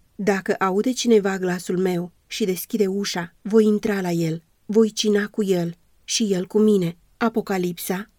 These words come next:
capitolul trei, cu versetul douăzeci. Voi aveți o lucrare de făcut, să deschideți ușa. Pentru un timp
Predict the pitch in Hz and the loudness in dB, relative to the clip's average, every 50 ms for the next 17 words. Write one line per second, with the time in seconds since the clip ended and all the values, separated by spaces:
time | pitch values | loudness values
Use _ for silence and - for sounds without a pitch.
0 | _ _ - 240 233 - 214 196 - 202 185 185 185 180 - 208 190 180 190 - | _ _ -6 -6 -4 -2 -2 -2 0 0 0 0 -2 -4 -4 -4 -2 -2 -4 -4
1 | - 190 202 202 202 - - 190 - 208 202 190 175 196 185 196 214 202 - 190 | -2 0 0 0 0 -2 -4 -2 0 0 0 2 2 2 2 2 2 2 2 -2
2 | 180 175 - - - - _ _ _ _ - 185 202 247 262 262 254 233 233 226 | -2 -4 -6 -10 -10 -10 _ _ _ _ -4 0 2 4 4 4 4 4 4 4
3 | - 220 202 208 202 - 214 202 196 180 175 165 165 165 175 170 165 - - 170 | 4 4 4 4 2 2 0 -2 0 0 -2 -2 -2 -2 -4 -6 -6 -6 -6 -6
4 | 170 - - - _ _ _ _ _ _ _ - - - 240 185 214 202 - - | -6 -8 -12 -18 _ _ _ _ _ _ _ -10 0 0 2 2 2 0 0 -4
5 | - - 214 185 185 185 - - - - 196 190 170 - 175 170 170 - _ _ | -6 -4 -2 -2 -2 -4 -6 -10 -8 -6 -6 -6 -6 -6 -6 -8 -10 -12 _ _
6 | _ _ _ - 254 247 240 233 240 220 220 214 208 202 - 247 240 226 185 175 | _ _ _ 4 4 4 4 4 4 4 6 6 4 2 0 0 0 0 0 0
7 | 170 - _ | -4 -8 _